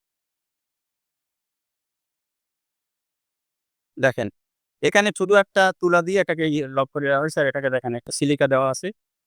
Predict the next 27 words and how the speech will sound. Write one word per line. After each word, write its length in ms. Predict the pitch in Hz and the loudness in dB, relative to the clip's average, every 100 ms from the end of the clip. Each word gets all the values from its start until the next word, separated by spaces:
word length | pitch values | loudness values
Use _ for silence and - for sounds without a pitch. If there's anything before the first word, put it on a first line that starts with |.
| - | -12
খুব 60 | 117 | -6
সুন্দর 260 | 135 131 127 | 0 2 2
একটা। 200 | - 104 _ _ _ _ - | 0 -8 _ _ _ _ 0
মানে 120 | 190 | 2
এটা 200 | 180 208 | 2 2
হলো, 200 | 208 214 220 240 _ _ _ _ _ _ _ _ - | 2 2 0 -2 _ _ _ _ _ _ _ _ -2
আহ, 400 | 135 147 151 151 - | 2 4 4 2 0
আপনার 280 | 139 170 190 | -4 0 2
যে 80 | 208 208 | 2 -2
এফডিএ 460 | 165 180 151 190 214 | -2 -4 -4 2 2
সার্টিফাই 420 | 208 170 196 196 190 | 2 -4 0 -2 0
কৃত 260 | 175 180 196 202 | 0 2 2 2
এবং 240 | 160 170 170 175 | 2 2 0 -4
এটা 200 | 156 147 165 | -4 0 0
হলো 160 | 170 170 | 0 -4
স-, 300 | - 143 131 | -2 0 2
মানে, 240 | 127 127 123 117 _ _ _ _ - | 0 0 -2 -4 _ _ _ _ -2
আহ, 220 | 139 127 | 2 2
কি 120 | 120 156 | 2 2
বলে, 240 | 147 123 95 _ _ _ _ - | 2 2 -6 _ _ _ _ -4
আহ, 460 | 110 117 117 117 117 _ - | 0 2 2 0 -4 _ -8
আমেরিকান 520 | 139 165 185 190 196 185 | 0 2 2 2 2 2
এগ্রিকালচার 560 | 160 165 175 170 175 147 | 0 0 0 0 0 -2
ডিপার্টমেন্ট 420 | 147 165 165 170 | 0 0 0 -2
কর্তৃক 280 | 170 - 143 | -4 -4 -4
সত্যায়িত, 460 | 131 - 147 143 170 185 _ _ _ - | -4 0 0 2 0 0 _ _ _ -2
হ্যাঁ। 260 | 131 143 | 2 4